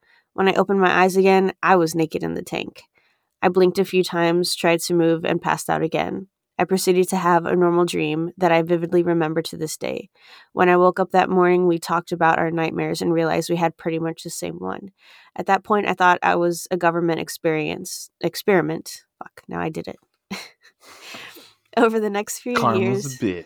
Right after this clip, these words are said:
Speaker 1: I know. <laughs> I'll leave that in there. Over the next few years, I am abducted over and over again. Eventually, they slip up, and I end up figuring out they're not, they weren't human. To spare a long read and many details, I'm like,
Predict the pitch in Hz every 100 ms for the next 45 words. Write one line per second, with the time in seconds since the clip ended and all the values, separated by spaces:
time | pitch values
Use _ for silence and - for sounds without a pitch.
0 | - 220 202 285 320 - - 294 - -
1 | 240 - 254 _ _ - - - 196 180
2 | 180 185 190 - 226 - - - - 220
3 | - 214 220 220 214 214 226 - 269 254
4 | 214 196 208 214 - 190 185 180 175 180
5 | - 175 175 175 175 165 165 170 170 175
6 | 185 190 - _ _ _ - 196 196 220
7 | 214 214 190 - - 185 170 170 - 175
8 | 165 175 180 175 - 175 180 175 165 156
9 | 156 - _ _ - 165 156 156 180 185
10 | 175 175 185 170 - 202 - - - -
11 | _ _ 214 - 196 190 196 196 - 185
12 | 180 185 175 170 170 180 - 180 170 175
13 | 175 170 165 170 170 175 - - 196